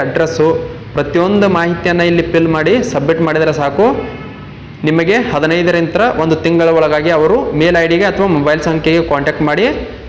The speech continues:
ಹೆಚ್ಚಿನ ಮಾಹಿತಿಯನ್ನು ಪಡ್ಕೊಂಡು ನಿಮಗೆ ಅವರು ಸಾಲವನ್ನು ಒದಗಿಸಿಕೊಡ್ತಾರೆ. ಏನಾದರೂ ಇದ್ರ ಬಗ್ಗೆ ಸಂದೇಹ ಇದ್ದು ಅಂದ್ರೂ ಕೂಡ ಅವ್ರ ಕಾಂಟ್ಯಾಕ್ಟ್ ನಂಬರನ್ನು ಕೂಡ ಕೊಟ್ಟಿದ್ದಾರೆ, ಅವ್ರ Gmail ಐ ಡಿ ಕೂಡ ಇದೆ, ಅದಕ್ಕೂ ಕೂಡ ನೀವು ಕಾಂಟ್ಯಾಕ್ಟ್ ಮಾಡಿ ಹೆಚ್ಚಿನ ಮಾಹಿತಿಯನ್ನು ತಿಳ್ಕೊಂಡು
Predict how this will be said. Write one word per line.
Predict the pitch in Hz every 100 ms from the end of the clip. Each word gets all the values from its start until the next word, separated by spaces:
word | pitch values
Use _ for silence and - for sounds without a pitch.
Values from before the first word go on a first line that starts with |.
| -
ಹೆಚ್ಚಿನ | 160 160 180 170
ಮಾಹಿತಿಯನ್ನು | 151 156 156 165 160 156
ಪಡ್ಕೊಂಡು | 139 151 165 151
ನಿಮಗೆ | 160 160 285 - - - - - 143
ಅವರು | 165 220 311 - -
ಸಾಲವನ್ನು | 139 151 170 160 165 254 - 156
ಒದಗಿಸಿಕೊಡ್ತಾರೆ. | 160 156 - 135 107 120 - - - - - - - - - - 151
ಏನಾದರೂ | 165 190 196 190
ಇದ್ರ | 180 170
ಬಗ್ಗೆ | 170 180 156
ಸಂದೇಹ | 156 175
ಇದ್ದು | 165 170
ಅಂದ್ರೂ | 170 170
ಕೂಡ | 185 180
ಅವ್ರ | 170 151
ಕಾಂಟ್ಯಾಕ್ಟ್ | 143 165 160
ನಂಬರನ್ನು | 160 165 160
ಕೂಡ | 165 165
ಕೊಟ್ಟಿದ್ದಾರೆ, | 160 170 175 190 -
ಅವ್ರ | 151 147
Gmail | 147 160 165
ಐ | 165
ಡಿ | 165
ಕೂಡ | 165 160
ಇದೆ, | 165 233 - - - -
ಅದಕ್ಕೂ | 143 165 180 180
ಕೂಡ | 170 170
ನೀವು | 170 151
ಕಾಂಟ್ಯಾಕ್ಟ್ | 147 156 156
ಮಾಡಿ | 190 156
ಹೆಚ್ಚಿನ | 156 175 160
ಮಾಹಿತಿಯನ್ನು | 151 151 160 156
ತಿಳ್ಕೊಂಡು | 151 151 151